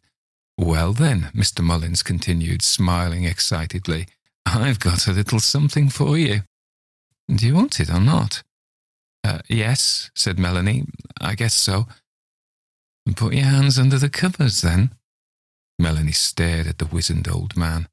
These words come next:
It was true that he often made lascivious jokes,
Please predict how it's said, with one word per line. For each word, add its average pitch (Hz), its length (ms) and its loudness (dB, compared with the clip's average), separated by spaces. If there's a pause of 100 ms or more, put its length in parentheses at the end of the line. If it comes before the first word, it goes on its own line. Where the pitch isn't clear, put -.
(600)
It 95 120 -2
was 82 260 -2
true 107 480 2
that 82 140 -2
he 85 100 2
often 87 400 0
made 87 240 0
lascivious 82 600 -2
jokes, 90 640 -2